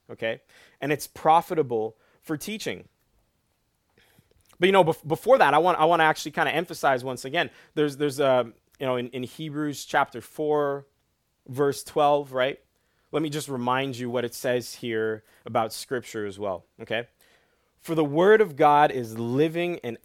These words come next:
active, sharper than any two-edged sword, piercing to the division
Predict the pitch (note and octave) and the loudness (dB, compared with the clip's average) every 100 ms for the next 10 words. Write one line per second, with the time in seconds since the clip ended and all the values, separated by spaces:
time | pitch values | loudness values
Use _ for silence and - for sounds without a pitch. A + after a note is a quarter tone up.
0 | - C3+ C#3 - G2+ G2 _ _ _ _ | -2 0 0 -6 -12 -12 _ _ _ _
1 | _ _ _ _ _ - - F3 F3 F3+ | _ _ _ _ _ -14 2 4 4 0
2 | E3 C#3 - D#3 F3 D#3 - E3 C#3 C3 | -4 -4 -4 -2 -2 -6 -10 -8 -4 -4
3 | A#2 - A#2 G#2+ A2+ - _ - - G3+ | -6 -8 -6 -4 -6 -12 _ -18 -8 -6
4 | G#3+ - G#3 G3+ G#3+ G#3 _ _ _ _ | -6 -6 -6 -6 -8 -14 _ _ _ _
5 | _ _ _ _ _ - D3 B2+ B2 A2+ | _ _ _ _ _ -10 -8 -6 -8 -4
6 | C#3+ F3 F3 F#3+ F#3 | -2 -2 -2 -6 -6